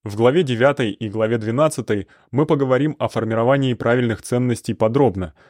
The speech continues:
поэтому сейчас я ограничусь лишь замечанием, что в этом контексте похвала может наносить тот же вред, что и любые другие формы поощрений. Если ребенку важно получить одобрение родителей или учителя,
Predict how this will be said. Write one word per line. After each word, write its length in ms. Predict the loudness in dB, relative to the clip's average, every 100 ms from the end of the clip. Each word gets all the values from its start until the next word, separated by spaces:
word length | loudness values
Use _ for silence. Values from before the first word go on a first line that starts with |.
| _
поэтому 280 | 0 2 2
сейчас 440 | 0 0 2 2
я 100 | 0
ограничусь 540 | 0 0 -2 -2 -4 -2
лишь 220 | -2 -2
замечанием, 640 | -4 -4 -2 -2 0 -2
что 280 | -2 0 2
в 100 | 2
этом 220 | -2 -2
контексте 600 | -2 -2 -2 -4 -2 -4 -4 -18 _
похвала 420 | -4 2 4 4
может 280 | 2 0 -2
наносить 480 | -2 -4 -4 -6 -4
тот 220 | 0 0
же 100 | 2
вред, 260 | 0 2 0
что 220 | 0 -2
и 80 | 0
любые 340 | 0 2 2
другие 380 | 2 -2 0 -2
формы 340 | 0 -2 -2 -2
поощрений. 760 | -2 -2 -2 -2 -2 -6 -14 _ _ _ _ _ _ _ -20 -20 -2
Если 260 | 0 2
ребенку 420 | 2 4 2 2 2
важно 320 | 2 2 -2
получить 440 | -2 -2 0 -2
одобрение 540 | -2 -2 0 0 2 2
родителей 760 | 0 -2 -4 -4 -4 -6 -8
или 200 | -6 -2
учителя, 640 | -2 -2 -2 -2 -4 -4